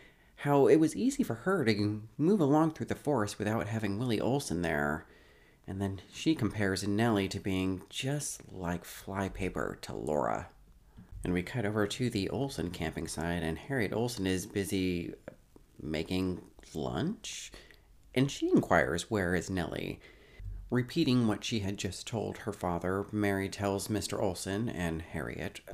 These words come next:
and thus a new task is set, finding the young ones. From there, we cut to Nellie and Laura's stunt doubles,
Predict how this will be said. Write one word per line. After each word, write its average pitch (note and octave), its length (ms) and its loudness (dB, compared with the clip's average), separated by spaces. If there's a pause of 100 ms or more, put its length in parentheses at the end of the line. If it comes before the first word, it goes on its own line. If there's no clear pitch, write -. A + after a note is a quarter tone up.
and E2 240 0
thus C#3 320 -2 (340)
a - 80 -4
new E3 220 2
task - 500 -4
is F2+ 120 -8
set, - 420 -6 (500)
finding D#3 720 4
the D3+ 80 2
young D#2+ 300 0
ones. - 420 -8 (720)
From - 380 2
there, A#2+ 280 2
we G2+ 140 2
cut - 340 -4
to C#3 380 0
Nellie F#2 560 2
and G#2+ 260 0
Laura's G#2 540 4 (220)
stunt - 480 0
doubles, F2 480 0